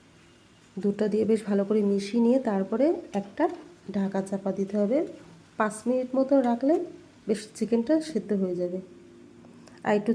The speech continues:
চেক করে নেবে যে লবণটা, ঝালটা ঠিক আছে কিনা। পাঁচ মিনিট পর দেখো চিকেনটা কেমন,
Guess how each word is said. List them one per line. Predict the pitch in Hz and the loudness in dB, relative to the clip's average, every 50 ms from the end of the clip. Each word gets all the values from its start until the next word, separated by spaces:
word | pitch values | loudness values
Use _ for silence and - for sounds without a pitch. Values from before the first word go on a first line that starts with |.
| 233 | 2
চেক | - 233 226 226 - | 2 2 2 2 2
করে | 254 254 254 262 | 2 2 4 4
নেবে | 254 220 220 214 214 214 | 4 2 2 0 0 0
যে | 220 214 214 202 202 208 - - - - - - - - - - - - - - - 202 214 | 0 0 2 2 0 -2 -4 -8 -14 -18 -20 -20 -20 -20 -20 -20 -20 -20 -20 -10 -4 -2 0
লবণটা, | 214 196 208 214 220 202 214 220 220 214 214 208 208 | 2 2 2 0 0 0 0 0 2 2 0 -2 -2
ঝালটা | 208 208 208 208 233 269 269 - | -2 -2 -2 0 0 -2 -2 -2
ঠিক | 220 196 190 196 | -2 -2 0 -2
আছে | 196 - 214 196 185 | -2 -2 -4 -4 -4
কিনা। | 180 185 185 190 - - - - - - - - - - - - - - - - - - - - - - - - - - - - - - - - - - - - - - - - - - - - - - - - - - - - - - - - - - - - - - - - - | -4 -6 -8 -10 -14 -18 -20 -20 -20 -20 -20 -20 -20 -20 -20 -20 -20 -20 -20 -20 -20 -20 -20 -20 -20 -20 -20 -20 -20 -20 -20 -20 -20 -20 -20 -20 -20 -20 -20 -20 -20 -20 -20 -20 -20 -20 -20 -20 -20 -20 -20 -20 -20 -20 -20 -20 -20 -20 -20 -20 -20 -20 -20 -20 -20 -20 -18 -10 -6
পাঁচ | 202 196 196 - - | -6 -6 -4 -4 -6
মিনিট | 220 214 208 - | -6 -6 -4 -4
পর | - 208 202 190 208 | -4 -4 -2 0 0
দেখো | 202 196 202 240 294 339 - - - - - - - - - - - - - - - - - - - - - - | 0 0 0 -2 -2 -2 -4 -10 -18 -20 -20 -20 -20 -20 -20 -20 -20 -20 -20 -20 -20 -20 -20 -20 -20 -20 -12 -6
চিকেনটা | - 202 185 202 196 208 202 | -2 -2 0 0 -2 -2 -2
কেমন, | 208 208 208 | 0 0 0